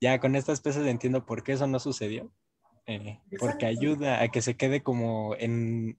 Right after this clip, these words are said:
Speaker 1: fijo en el lugar donde está, ¿no?
Speaker 2: Ajá. Y, y,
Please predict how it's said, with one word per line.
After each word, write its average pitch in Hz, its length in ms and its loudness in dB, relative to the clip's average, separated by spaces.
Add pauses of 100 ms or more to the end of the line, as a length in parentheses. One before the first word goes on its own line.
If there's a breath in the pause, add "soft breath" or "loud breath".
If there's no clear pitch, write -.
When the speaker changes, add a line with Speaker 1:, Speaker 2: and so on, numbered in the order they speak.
Speaker 1:
fijo 156 300 2
en 131 100 4
el 117 60 2
lugar 117 240 0
donde 120 220 -2
está, 143 220 0
¿no? 139 200 -6 (680)
Speaker 2:
Ajá. 208 520 2 (200)
Y, 202 460 4 (280)
y, 185 80 -4